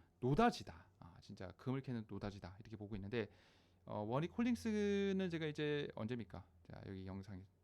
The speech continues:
보시면은 제가 브이아이피 정보를 제가, 그죠? 오월 이십삼일 날, 그죠? 멤버십 정보를 제가 이제,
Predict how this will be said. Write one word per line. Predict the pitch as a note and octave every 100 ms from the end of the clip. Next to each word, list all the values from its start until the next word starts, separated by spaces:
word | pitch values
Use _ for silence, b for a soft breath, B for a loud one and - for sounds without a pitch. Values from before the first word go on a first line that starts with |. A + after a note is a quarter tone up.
| _ _
보시면은 | - A2 A2 C3 D#3 E3 - b b b b
제가 | - A#2 -
브이아이피 | D3+ G3+ G3+
정보를 | F3 A2 G2
제가, | G2 F2 G2 F#3 B3 _ _
그죠? | B2 D3 D3 b b b
오월 | A#2 A#2+ D3 D#3+ E3+ E3+ -
이십삼일 | A2 A2 A#2 - - E3+ A#2+
날, | F#2 A#2
그죠? | A#2+ C#3+ C#3+ _ _ _ _ _ - -
멤버십 | G#2 A#2 -
정보를 | G#2+ G2+ F#2+
제가 | G2
이제, | F#2+ F#2+ F2+